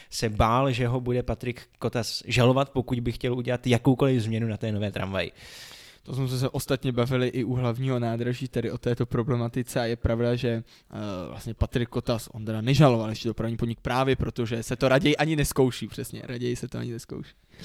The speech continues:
Speaker 2: Eh, nicméně to, co v té nové tramvaji bude jako designově nové, budou zase trochu jako větší skla, je to prostě pro-, ty, ty, ty dveře jde vidět, že jsou ještě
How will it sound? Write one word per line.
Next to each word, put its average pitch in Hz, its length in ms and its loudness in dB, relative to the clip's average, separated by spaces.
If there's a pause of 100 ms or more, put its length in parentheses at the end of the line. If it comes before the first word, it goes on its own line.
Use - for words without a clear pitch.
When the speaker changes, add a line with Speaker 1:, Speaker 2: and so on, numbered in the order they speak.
(800)
Speaker 2:
Eh, 120 240 2
nicméně 147 500 4
to, 131 120 -2
co 143 240 2 (120)
v - 140 -14
té 131 140 2
nové 123 260 2
tramvaji 120 800 0
bude 135 680 6 (100)
jako 117 520 -2
designově 127 600 2
nové, 123 240 2
budou 120 220 -2
zase 117 200 -4
trochu - 280 -2
jako 120 180 0
větší 120 320 0
skla, 117 320 0
je 120 60 4
to 113 80 -2
prostě 110 260 -6 (280)
pro-, - 280 -6
ty, 110 340 0
ty, 104 400 -4
ty 123 120 0
dveře 117 340 0
jde 113 120 0
vidět, 113 200 0
že 113 100 -4
jsou 113 200 -8
ještě 107 500 -4